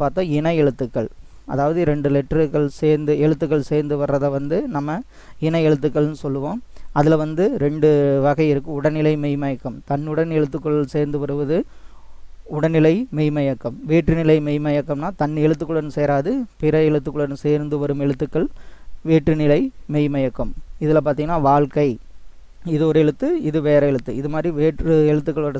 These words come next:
சேர்ந்து வர்றது வேற்றுநிலை மெய்மயக்கம் அப்படிம்போம்.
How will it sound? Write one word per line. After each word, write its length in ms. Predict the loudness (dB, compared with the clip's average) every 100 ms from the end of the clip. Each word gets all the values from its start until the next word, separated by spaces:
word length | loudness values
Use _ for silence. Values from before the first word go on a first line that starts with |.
| -4
சேர்ந்து 240 | -4 -4 -4
வர்றது 260 | -4 -4 -4 -8 -16 -14 -4 2
வேற்றுநிலை 500 | 2 2 2 2 2 0 -8 -2
மெய்மயக்கம் 580 | 0 0 0 -2 -2 -6 -6
அப்படிம்போம். 500 | -6 -4 -4 -6 -12